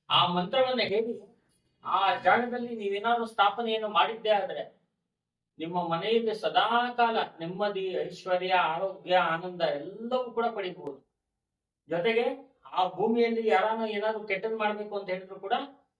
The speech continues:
ಅವರಿಗೆ ಅದು ರಿವರ್ಸ್ ಆಗುವಂತಹ ಒಂದು ಸಾಧ್ಯತೆ ಈ ಒಂದು ವಸ್ತುಗಳಿಂದ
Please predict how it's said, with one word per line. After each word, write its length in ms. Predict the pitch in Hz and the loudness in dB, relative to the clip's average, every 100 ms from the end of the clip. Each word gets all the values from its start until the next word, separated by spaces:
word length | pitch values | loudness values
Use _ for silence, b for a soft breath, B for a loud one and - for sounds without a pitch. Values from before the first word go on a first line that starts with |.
| _ | _
ಅವರಿಗೆ 360 | - - 233 233 | -2 0 4 4
ಅದು 120 | - 196 | 4 2
ರಿವರ್ಸ್ 340 | 165 214 214 | -2 -2 0
ಆಗುವಂತಹ 600 | 202 190 185 180 - 226 233 | -4 -4 -8 -6 -6 -6 -6
ಒಂದು 160 | 185 165 | -8 -10
ಸಾಧ್ಯತೆ 580 | - 151 - 185 202 240 233 _ _ _ _ | -6 -6 -4 -4 -4 -6 -8 _ _ _ _
ಈ 120 | - 196 | -6 -4
ಒಂದು 280 | 202 180 | -2 -4
ವಸ್ತುಗಳಿಂದ 580 | 170 156 220 202 180 185 | -4 -4 -2 -2 -4 0